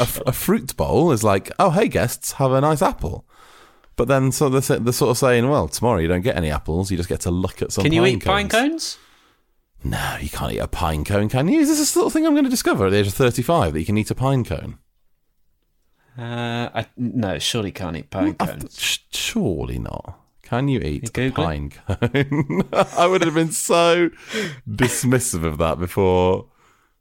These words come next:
Speaker 2: What does a pine cone taste like? Can a pine cone kill you? God, Google is full of shit, isn't it?
Speaker 1: It's just woody, isn't it?
Speaker 2: If you cook the little bitty ones down in syrup, they become soft, and it's kind of like eating caramel.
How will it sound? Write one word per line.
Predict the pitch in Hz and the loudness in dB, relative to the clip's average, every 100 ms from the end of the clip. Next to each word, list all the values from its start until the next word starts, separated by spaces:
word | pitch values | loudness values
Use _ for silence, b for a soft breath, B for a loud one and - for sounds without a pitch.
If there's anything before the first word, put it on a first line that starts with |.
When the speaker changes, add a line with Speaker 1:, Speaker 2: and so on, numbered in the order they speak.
| _ | _
Speaker 2:
What | 104 110 | -4 -2
does | 120 | -2
a | 131 | -2
pine | 131 123 123 | -2 -2 -2
cone | 123 123 | 0 -2
taste | 127 180 170 - - | -2 -4 -4 -6 -8
like? | 73 73 - - - _ | -6 -6 -10 -16 -20 _
Can | 104 104 | -8 -6
a | |
pine | - 110 107 | -4 -4 -4
cone | 101 107 107 | -4 -6 -4
kill | - 120 | -6 -6
you? | 76 95 | -6 -10
God, | - - | -12 -8
Google | - 78 95 | -8 -6 -8
is | - | -10
full | - - | -12 -12
of | - | -12
shit, | - - - - | -12 -12 -14 -12
isn't | 71 78 | -10 -10
it? | |
Speaker 1:
It's | - | -8
just | - - | -6 -4
woody, | 113 165 135 110 | 0 0 2 -2
isn't | 98 104 | -2 -4
it? | 160 - - | -4 -8 -14
Speaker 2:
If | - | -10
you | 147 | -8
cook | - - 147 - | -6 -2 -2 2
the | 131 | 2
little | 160 - 151 | 2 0 0
bitty | 170 - | 0 -2
ones | 90 78 76 | -2 -2 -2
down | 98 90 92 | -2 0 0
in | 90 | -2
syrup, | - 135 85 67 - | -2 0 0 -2 -4
they | 92 | -4
become | 78 90 110 92 | -4 -6 -4 -4
soft, | - - 107 76 - | -4 -2 -2 -2 -6
and | 80 | -6
it's | - | -8
kind | - 117 120 127 | -6 -4 -2 -2
of | 123 | -2
like | 92 87 85 | -2 -2 -6
eating | 76 92 90 | -6 -6 -8
caramel. | - - 170 160 87 64 50 - | -12 -10 -4 -2 -2 -4 -8 -14